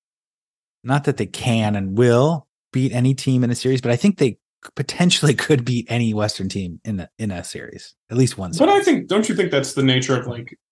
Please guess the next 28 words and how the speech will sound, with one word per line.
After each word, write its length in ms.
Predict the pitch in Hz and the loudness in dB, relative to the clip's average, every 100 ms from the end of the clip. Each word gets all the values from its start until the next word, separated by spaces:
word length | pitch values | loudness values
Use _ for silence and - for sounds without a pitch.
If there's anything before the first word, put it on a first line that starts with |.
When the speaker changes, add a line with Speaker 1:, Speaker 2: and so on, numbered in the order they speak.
| _ _ - | _ _ -4
Speaker 2:
every 360 | 131 131 139 139 | -2 0 2 4
Western 440 | 135 135 - 139 | 4 2 0 0
Conference 320 | 143 135 135 | 0 0 -2
team 220 | - 147 | -2 0
being 160 | 143 143 | 0 0
able 160 | 143 143 | -2 -2
to 80 | 135 | 0
beat? 120 | 139 | 4
Speaker 1:
Yeah, 260 | 135 120 113 - | 4 4 -2 -4
maybe. 500 | 120 113 90 82 85 - _ _ _ _ _ _ _ _ _ _ _ - | -2 -2 -4 -10 -12 -16 _ _ _ _ _ _ _ _ _ _ _ 2
Speaker 2:
I 60 | |
Speaker 1:
But 40 | 156 | 4
I 20 | |
Speaker 2:
mean 40 | 156 | 6
Speaker 1:
wouldn't 140 | 147 | 6
say 140 | 143 | 4
that 220 | 127 120 113 | 6 6 6
about, 260 | 107 101 | 4 0
like, 220 | 95 92 | -2 -6
Chicago 560 | - - 90 - 95 87 | -4 -4 -2 0 0 -2
Bulls 460 | 82 87 80 80 85 | -4 -4 -4 -8 -10
or 40 | |
something, 440 | 87 90 92 87 87 | -8 -8 -6 -6 -6
or, 180 | 85 | -8
you 160 | 80 104 | -8 -6
know, 280 | 82 76 82 | -6 -6 -4
the 100 | 98 | 0
Knicks. 580 | 98 95 80 - - | 2 2 0 -2 -4